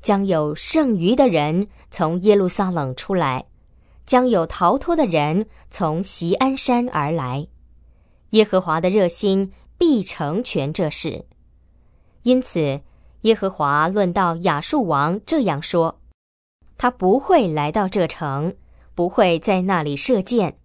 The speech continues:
也不会拿着盾牌向城进攻，不会筑起土堆围攻他。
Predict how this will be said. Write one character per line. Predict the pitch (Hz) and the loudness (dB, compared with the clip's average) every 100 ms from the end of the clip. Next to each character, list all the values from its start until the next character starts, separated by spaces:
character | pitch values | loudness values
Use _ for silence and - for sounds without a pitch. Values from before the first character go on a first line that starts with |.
| _ - - - | _ -20 -20 -10
也 | - 233 | 2 2
不 | 240 285 | 2 2
会 | 349 285 185 - | 4 2 2 -2
拿 | 170 170 | -4 -2
着 | 202 190 | -2 0
盾 | 240 175 | 0 0
牌 | - 143 143 170 | -4 -6 -4 -4
向 | - 190 160 | -4 -4 -4
城 | - 143 160 | -8 -8 -6
进 | - 185 | -2 -4
攻， | 147 226 233 - _ _ _ - - - | 0 0 0 -4 _ _ _ -20 -20 -8
不 | 185 180 | -4 0
会 | 214 170 | 2 2
筑 | - 175 | 0 -4
起 | - 180 | -2 -4
土 | 180 170 147 | -2 -4 -2
堆 | 202 208 214 | 2 2 2
围 | 180 156 202 | 0 -2 0
攻 | 285 285 | 0 -2
他。 | - 196 | -4 -8